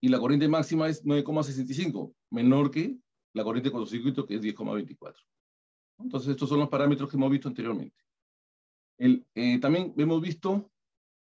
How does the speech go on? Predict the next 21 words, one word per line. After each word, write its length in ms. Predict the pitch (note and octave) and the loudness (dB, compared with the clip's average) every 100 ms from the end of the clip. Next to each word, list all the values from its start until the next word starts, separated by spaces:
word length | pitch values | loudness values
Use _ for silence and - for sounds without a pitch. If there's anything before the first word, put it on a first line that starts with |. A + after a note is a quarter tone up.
| _ _ | _ _
eh, 280 | E2+ G2+ G2+ | -8 -6 -4
por 120 | G2+ | -2
ejemplo, 220 | C3+ D#3 F3 | 0 2 2
este 120 | F#3+ | 0
panel 380 | E3 E3+ F3+ E3 | 0 0 -2 -4
tiene 200 | F3+ F3+ | -4 -4
un 100 | F3 | -2
máximo 360 | F3 - F3 | -2 -2 0
voltaje 400 | F3 E3 F3+ F3 | 2 2 0 0
de 80 | D#3 | 2
mil 340 | D#3 E3 - _ _ _ _ - | 4 4 0 _ _ _ _ -8
en 140 | A2 | -6
corriente 840 | G#2+ A2 C3+ C3 B2 G#2+ F2 D#2 C#2 | -2 2 2 4 2 0 -4 -6 -8
continua. 460 | - A2+ D#3+ A2 F2+ - _ _ _ | -6 0 4 4 0 -8 _ _ _
O 100 | - | -20
sea, 140 | - G#2+ | -10 -6
mm, 420 | G2+ E2 - - _ | -4 -4 -6 -10 _
puede 160 | D3 D3+ | -2 0
soportar 400 | D3 B2+ B2+ C#3 | 0 -2 0 2
mil 140 | D3 | 4
voltios 440 | D3 C#3+ D3+ D#3 | 4 2 -2 -10